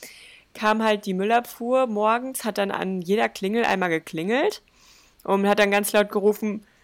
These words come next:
„Müll!“ durchs Treppenhaus, damit jeder wusste, wenn's jetzt wieder hier polterig wird, dann ist es die Müllabfuhr. Denn die sind dann halt einmal quer durch dieses, äh, durch die, ähm, durchs Erdgeschoss, durch das Treppenhaus, mit diesen Mülltonnen rausgefahren.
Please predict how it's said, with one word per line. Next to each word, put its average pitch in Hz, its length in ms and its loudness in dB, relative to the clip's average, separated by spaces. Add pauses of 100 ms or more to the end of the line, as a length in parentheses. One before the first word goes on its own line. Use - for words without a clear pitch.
(140)
„Müll!“ 359 800 10
durchs 220 240 0
Treppenhaus, 233 600 2
damit 202 260 2
jeder 190 320 0
wusste, 233 600 4
wenn's 190 240 2
jetzt 202 160 -4
wieder 180 140 2
hier 185 220 2
polterig 226 580 0
wird, 220 380 0
dann 165 220 -2
ist 170 120 -8
es 170 80 -16
die 165 140 -10
Müllabfuhr. 220 640 -4 (680)
Denn 180 140 -8
die 185 80 -6
sind 190 140 -8
dann 185 160 -6
halt 180 180 -6
einmal 202 380 -2
quer 214 520 -2
durch 202 320 -4
dieses, 185 540 -10
äh, 170 480 -8
durch 185 220 -8
die, 170 420 -6
ähm, 170 220 -10
durchs 180 180 -6
Erdgeschoss, 208 720 -2 (400)
durch 180 120 -10
das 180 200 -4
Treppenhaus, 196 640 -8 (300)
mit 220 160 -2
diesen 220 300 -4
Mülltonnen 208 520 -2
rausgefahren. 190 800 -4